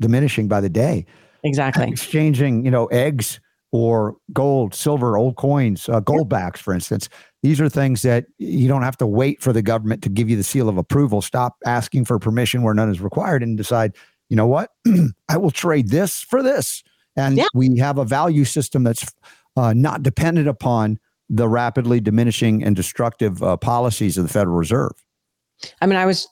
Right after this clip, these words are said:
Speaker 2: just talking to one of my neighbors the other day 'cause I actually was collecting some wood from her yard as well, uh, 'cause it had already fallen and was dried, so it was great. And, um, and I told her what I was, what I was doing with it, and she was like, "I need, I need to start a garden." And she goes, "If we could get everyone on the island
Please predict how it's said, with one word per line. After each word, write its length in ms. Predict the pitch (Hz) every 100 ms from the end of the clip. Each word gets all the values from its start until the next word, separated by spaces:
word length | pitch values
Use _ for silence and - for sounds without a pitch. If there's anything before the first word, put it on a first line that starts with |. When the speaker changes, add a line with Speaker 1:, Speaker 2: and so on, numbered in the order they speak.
| -
Speaker 2:
just 200 | 226 -
talking 240 | 196 190
to 80 | 175
one 80 | 156
of 80 | 151
my 120 | 147
neighbors 320 | 147 151 143
the 100 | 147
other 140 | 139 139
day 180 | 139
'cause 160 | 135 139
I 100 | 135
actually 360 | 131 123 120 123
was 180 | 117 - -
collecting 360 | 123 123 123
some 220 | 120 120
wood 180 | 123 123
from 180 | - 123
her 100 | 131
yard 260 | 123 120 123
as 160 | 127
well, 220 | 127 131 - - -
uh, 160 | 113 110
'cause 240 | - 139
it 40 | 127
had 100 | 135
already 160 | 131 117
fallen 340 | 127 120 165
and 100 | 151
was 100 | 123
dried, 280 | 104 110 151
so 100 | 120
it 40 |
was 120 | 117 143
great. 340 | 123 156 - - - -
And, 440 | - 139 131 131 139
um, 420 | 127 120 127 143 _ _ _ _ _
and 220 | 135 131 82
I 120 | 117
told 200 | 135 127
her 60 | 123
what 100 | 117
I 80 |
was, 200 | 117 117 - -
what 140 | 131
I 80 | 117
was 100 | 113
doing 280 | 160 240 160
with 160 | 120
it, 60 | 143
and 140 | 131
she 140 | 120 131
was 140 | 127
like, 160 | 131 127 -
"I 100 | 147
need, 240 | 165 170 -
I 80 | 196
need 140 | 233
to 80 | 180
start 220 | - 143
a 20 |
garden." 400 | 135 120 123 120 - - - _ _ _
And 80 | 139
she 120 | -
goes, 160 | 151 147
"If 80 | 170
we 100 | 269
could 120 | 269
get 120 | 233 185
everyone 340 | 214 226 214
on 140 | 196
the 80 | 175
island 500 | 123 156 151 143 -